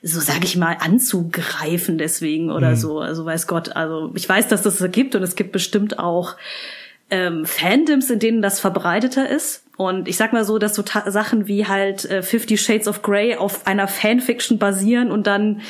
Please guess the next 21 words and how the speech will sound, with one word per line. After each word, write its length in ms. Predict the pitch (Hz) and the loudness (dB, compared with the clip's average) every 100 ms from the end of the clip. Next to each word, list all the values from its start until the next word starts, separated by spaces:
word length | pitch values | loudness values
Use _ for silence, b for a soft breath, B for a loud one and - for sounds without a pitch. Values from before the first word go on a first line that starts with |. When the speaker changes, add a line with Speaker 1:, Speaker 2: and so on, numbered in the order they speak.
| B B B B B | B B B B B
Speaker 1:
sehr, 640 | 190 185 202 247 262 262 214 B | -2 2 4 4 4 2 0 B
äh, 580 | - 220 214 214 214 - | -2 0 0 0 -2 -4
große 380 | 214 214 285 262 | -2 2 2 2
Bestseller 600 | 254 294 - - 190 185 | 0 0 0 2 2 0
werden, 480 | 190 196 214 254 262 | 0 2 2 2 2
ähm, 680 | 208 202 202 202 208 190 214 | 0 0 0 -2 -4 -6 -6
trägt 320 | - 220 226 | -2 -2 2
leider 260 | 202 214 214 | 2 2 0
noch 140 | 208 | -2
so 140 | - | -2
ein 80 | 202 | -2
bisschen 240 | 226 - 240 | -2 -4 -4
zu 160 | - | -2
einem 80 | 226 | -2
gewissen 360 | 202 220 - 208 | 0 -2 0 -2
Schmuddel-Image 920 | - 220 240 269 - 226 214 - - | 0 2 4 2 2 2 2 -2 -6
bei, 420 | 180 202 269 220 | 0 2 2 0
würde 160 | 175 165 | 0 -2
ich 120 | 175 | -2
sagen. 380 | 170 165 165 277 - - _ _ _ _ _ | 0 0 2 0 -2 -14 _ _ _ _ _
Speaker 2:
Das, 120 | 147 | -2